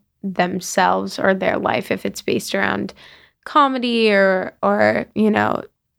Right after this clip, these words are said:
challenges or whatever it is, like, because your brand is genuinely you,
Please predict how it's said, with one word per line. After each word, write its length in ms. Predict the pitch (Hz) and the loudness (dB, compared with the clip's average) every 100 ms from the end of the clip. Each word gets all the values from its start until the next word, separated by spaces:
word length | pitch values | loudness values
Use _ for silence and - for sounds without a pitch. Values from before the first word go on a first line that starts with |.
| _ | _
challenges 880 | - - 254 233 226 214 208 202 202 | -8 0 2 2 2 2 2 2 2
or 120 | 196 190 | 0 0
whatever 380 | 196 190 202 185 | 0 0 2 2
it 120 | 180 | 2
is, 320 | 180 196 208 - - - - _ | 4 2 0 -8 -20 -20 -20 _
like, 180 | - 208 | 0 0
because 680 | 202 190 - 208 196 190 - | -2 -10 0 2 2 0 -8
your 300 | 196 196 185 | 2 4 4
brand 500 | 180 180 185 190 196 | 4 0 0 0 4
is 300 | 202 180 - _ _ _ _ 180 | 4 2 -6 _ _ _ _ -16
genuinely 1000 | - 208 196 208 190 190 190 196 185 185 170 _ _ - | 2 4 4 4 4 2 2 4 4 2 -4 _ _ -8
you, 680 | 185 185 185 196 247 339 | 0 2 4 6 6 4